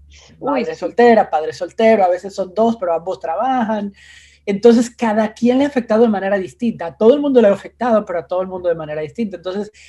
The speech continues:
Speaker 2: hay que ser intencional. Nosotros somos muy intencional en hacer reuniones grupales, tanto al principio de la semana como final de la semana. Y yo soy intencional,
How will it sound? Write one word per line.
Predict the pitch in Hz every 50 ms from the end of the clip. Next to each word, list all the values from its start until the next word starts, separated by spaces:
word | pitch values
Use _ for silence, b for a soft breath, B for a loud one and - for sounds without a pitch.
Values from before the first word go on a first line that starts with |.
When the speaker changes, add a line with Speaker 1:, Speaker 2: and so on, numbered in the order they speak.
| b b b
Speaker 2:
hay | - 214
que | 214 - 285 233
ser | - 254 247
intencional. | 262 240 208 240 247 226 226 - 247 226 214 214 208 214 220 233 277 320 - _ _ _ _ -
Nosotros | 208 196 196 226 214 220 254 233
somos | 254 254 233
muy | 226 226 240 240
intencional | 233 247 247 240 - 226 214 214 226 226
en | - 196 180
hacer | 175 170 - - 208 214 220 226 - _ _ _ -
reuniones | 196 190 175 175 180 190 208 202 196 190
grupales, | 202 185 - - 185 180 185 214 277 330 320 262 - - - _ _ _ _ _
tanto | - 185 180 175 185
al | 175
principio | 160 175 185 180 - 214 202 220
de | 208
la | 196 196
semana | 202 196 196 196 196 196 196
como | 202 180 165
final | - - 165 165 170 175
de | 180
la | 175 175
semana. | 170 - 202 202 214 220 220 214 214 220 214 214 214 b b b b b
Y | - 214 214 -
yo | - 220 226 233
soy | 226 226 - 226 226
intencional, | 214 226 220 220 214 - 240 233 220 208 196 190 190 202 220